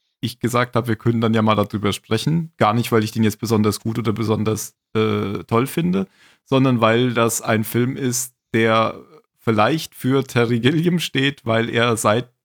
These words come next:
den neunziger Jahren daran arbeitet. Ähm, es gibt sogar eine Dokumentation über den ersten Versuch, die, die, die ein Film geworden ist tatsächlich.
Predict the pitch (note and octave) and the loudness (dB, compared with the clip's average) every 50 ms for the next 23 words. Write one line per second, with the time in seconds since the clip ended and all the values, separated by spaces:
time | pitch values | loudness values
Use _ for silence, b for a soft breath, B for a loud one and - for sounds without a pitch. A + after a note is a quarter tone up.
0 | - B2+ A#2 A2+ A2+ A2+ A#2 C3 C#3+ - - C3+ B2 C3 A#2 A2+ A2 G#2 G#2+ A2+ | -4 -2 -2 0 0 0 0 0 -2 -2 -4 -2 0 0 2 4 4 2 2 2
1 | A2+ A2+ - - G#2+ G#2 - G2+ G#2+ G#2 G#2+ G2+ G2+ - - - - _ _ _ | 0 -2 -2 -2 -2 -2 0 -2 -2 -2 -2 -4 -4 -6 -8 -14 -16 _ _ _
2 | _ _ _ _ _ _ _ _ _ _ _ _ _ _ _ _ _ _ _ _ | _ _ _ _ _ _ _ _ _ _ _ _ _ _ _ _ _ _ _ _
3 | _ _ _ _ _ - - A2 G#2+ G#2 G#2 G2+ G2+ G#2 G2+ G2 - _ _ _ | _ _ _ _ _ -4 -2 0 2 2 2 2 2 0 -2 -6 -10 _ _ _
4 | - - B2 - E3+ D#3+ - - C#3+ B2 C3+ B2 A#2+ B2 B2 B2 C3+ C#3 C#3 - | -8 -6 -2 0 0 0 0 0 0 2 4 4 4 2 0 0 0 -2 0 0
5 | E3 D3 C#3 B2+ B2+ - - A2 - - - - C3+ D#3 C#3+ A#2+ C3 D#3 D#3+ - | 0 2 2 0 0 0 0 -2 -2 -4 -4 -2 0 2 2 2 0 -2 -4 -8
6 | _ _ _ _ _ _ _ - C#3+ C3+ D3+ C3+ A#2+ A2+ A2 - A2 G#2+ C3+ C#3+ | _ _ _ _ _ _ _ -4 -2 0 2 2 2 0 0 0 0 0 0 0
7 | - - E3 C#3+ - B2+ A2 A#2+ D3+ D#3 B2 - - A#2 A2 G#2 A2 A2+ A2 A2+ | 0 -4 -4 0 0 0 2 2 2 0 0 0 -2 -4 -4 -2 0 0 0 0
8 | A2+ - - A2+ A2 G#2 - C#3 E3 F3+ C#3+ A2+ A2+ G2+ G#2 G2+ G2 G2+ G2+ G#2 | -2 -2 -2 -4 -2 0 2 2 4 4 4 2 2 2 2 2 2 0 -2 -4
9 | G2+ - G#2 G2+ - - G#2 G2 - - C3 C3+ - - | -2 -4 -4 -4 -2 -2 -4 -2 -2 -2 -4 -4 -4 -10